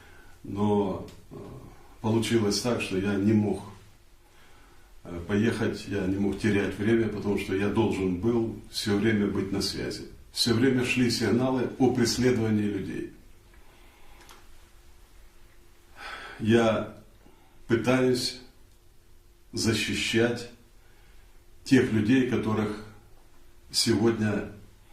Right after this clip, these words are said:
бандиты преследуют. Преследуют в местах их проживания, в местах работы, на дорогах. Вот я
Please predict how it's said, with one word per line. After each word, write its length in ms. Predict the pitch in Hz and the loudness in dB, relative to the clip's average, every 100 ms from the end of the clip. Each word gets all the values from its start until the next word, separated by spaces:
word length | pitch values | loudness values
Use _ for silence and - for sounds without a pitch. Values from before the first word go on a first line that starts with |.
| - - - - - | -20 -20 -20 -20 -14
бандиты 580 | 98 107 104 107 120 113 | -2 2 4 4 0 -2
преследуют. 640 | 110 107 101 87 - - - - - - - - - - - - - - - - | 0 0 0 -2 -2 -6 -10 -18 -20 -20 -20 -20 -20 -20 -20 -20 -20 -20 -20 -4
Преследуют 680 | 110 101 127 127 117 104 104 - - | -2 0 4 4 4 0 -4 -12 -8
в 80 | |
местах 480 | 98 104 - 117 110 | -2 0 0 -2 -2
их 120 | 101 | -4
проживания, 760 | - 95 95 90 90 87 82 85 - - - - - - - - | -4 -4 -2 -4 -4 -6 -8 -10 -16 -20 -20 -20 -20 -20 -20 -6
в 80 | 92 | 0
местах 460 | 101 - 123 113 | 0 2 0 2
работы, 600 | 113 98 95 85 - - - - - - - - - - | -2 0 -2 -2 -8 -12 -14 -20 -20 -20 -20 -20 -20 -10
на 220 | 104 117 | 2 2
дорогах. 500 | 120 117 104 90 87 - - - - | 4 2 2 -2 -6 -14 -20 -20 -10
Вот 240 | 101 98 - - - - - - - - - - - | -8 -8 -14 -20 -20 -20 -20 -20 -20 -20 -20 -16 -2
я 360 | 110 98 - | 0 0 -6